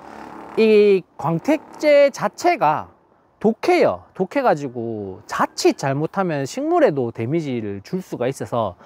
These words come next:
광택제는 저는 아예 한 번도 쓰질 않았는데 님 오일은 한번 써봤고요. 어, 님 오일을 한번 써봤고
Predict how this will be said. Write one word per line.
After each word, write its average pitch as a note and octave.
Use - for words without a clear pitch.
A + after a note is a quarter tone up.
광택제는 C4+
저는 F3
아예 E4+
한 C4
번도 E4+
쓰질 E3
않았는데 B2
님 D4+
오일은 G3+
한번 B2+
써봤고요. A2
어, F#2+
님 C#3+
오일을 C3+
한번 A2+
써봤고 G2